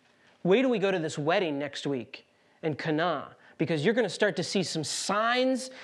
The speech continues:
that this is a real thing. And then you're gonna start to feel really good about your decision. You thought the fig tree was great.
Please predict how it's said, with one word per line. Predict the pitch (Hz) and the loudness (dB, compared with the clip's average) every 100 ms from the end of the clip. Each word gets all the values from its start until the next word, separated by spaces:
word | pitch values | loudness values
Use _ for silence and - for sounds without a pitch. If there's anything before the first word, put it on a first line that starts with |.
| - - - | -16 -18 2
that | 170 175 160 147 | 4 6 4 2
this | 147 277 - | 4 4 4
is | 220 | 2
a | 190 | 2
real | 160 175 233 220 | 2 2 4 4
thing. | 208 - 196 143 131 | 2 2 2 0 -2
And | 160 175 | 0 4
then | 240 277 | 4 4
you're | 226 | 0
gonna | 214 | -2
start | - 208 185 | 2 2 2
to | |
feel | 147 180 160 | 2 2 2
really | 156 208 247 214 | 2 4 4 4
good | 170 | 2
about | 160 151 135 | 0 -2 -2
your | 151 | -4
decision. | 135 - 151 131 135 - | -2 -2 -2 -2 -8 2
You | 214 | 4
thought | 262 269 196 | 6 4 2
the | 170 | -4
fig | - 294 302 226 | 2 4 4 4
tree | 208 185 | 2 2
was | 151 135 | 0 -2
great. | - 147 123 - - | -2 -2 -4 -10 -14